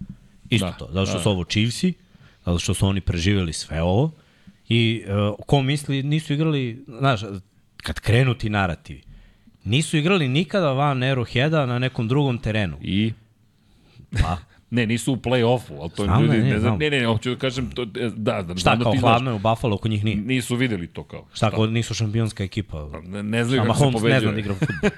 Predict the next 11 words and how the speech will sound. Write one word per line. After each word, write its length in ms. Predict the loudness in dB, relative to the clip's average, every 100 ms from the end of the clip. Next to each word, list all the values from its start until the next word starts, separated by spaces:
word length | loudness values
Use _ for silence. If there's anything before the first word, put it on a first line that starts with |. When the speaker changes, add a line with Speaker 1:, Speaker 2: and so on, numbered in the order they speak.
| -4 -12 -12 -16 -16
Speaker 2:
<laughs> 580 | -14 -18 -18 _ -20 -12
Pa 120 | -10
okej. 320 | -8 -6 -6 -8 -18 _ _
Tako 260 | -6 -6 -4
su 60 | -4
Speaker 1:
Znaš. 120 | -4
Speaker 2:
pričali 360 | -6 -6 -4
o 40 | -2
nekom 300 | -2 -2 -2
drugom. 340 | 0 -2 -2 2
Speaker 1:
Inače, 480 | 4 4 2 -2